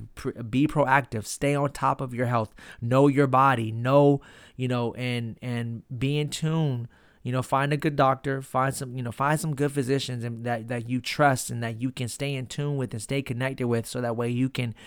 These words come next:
keep that going as well. And when you do, just keep, it's all, once you do, it's all about maintaining from there. You know, e-, everything, everything in life is about maintaining,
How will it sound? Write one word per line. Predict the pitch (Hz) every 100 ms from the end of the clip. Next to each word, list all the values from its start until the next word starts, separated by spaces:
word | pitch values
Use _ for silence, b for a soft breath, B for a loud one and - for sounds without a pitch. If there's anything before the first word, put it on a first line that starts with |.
| B B
keep | - 175
that | 160 147
going | 143 139 127
as | 113
well. | 123 143 127 120
And | 117
when | 120
you | 113
do, | 110 160 185 151 151 b b b b -
just | 139 135 -
keep, | -
it's | 135 131 131
all, | 151
once | 131 113 131 147 -
you | 151
do, | 151
it's | 135 -
all | 139
about | 139 131
maintaining | 127 120 139 139 131
from | - 120
there. | 113 104 - b b b
You | 120
know, | 123 123
e-, |
everything, | 131 147 147 147 143
everything | 139 151 165 151 156
in | 139 127
life | 131 123 -
is | 127
about | 123 120 120
maintaining, | 120 113 - 135 123 110 110